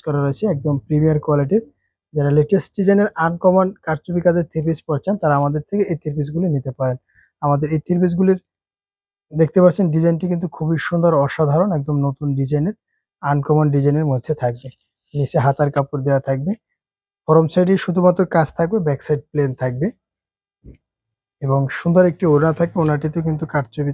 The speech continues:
করা থাকবে, স্টোন, গ্লাস স্টোন বসানো থাকবে ওড়নাটিতে। যারা নতুন ডিজাইনের সুতির মধ্যে কারচুপি কাজের থ্রি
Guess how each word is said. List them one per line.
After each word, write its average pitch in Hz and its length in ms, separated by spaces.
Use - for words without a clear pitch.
করা 147 160
থাকবে, 139 360
স্টোন, 156 420
গ্লাস 151 320
স্টোন 156 300
বসানো 139 320
থাকবে 135 260
ওড়নাটিতে। 139 460
যারা 143 180
নতুন 151 340
ডিজাইনের 196 440
সুতির 180 280
মধ্যে 180 300
কারচুপি 160 420
কাজের 160 280
থ্রি 156 100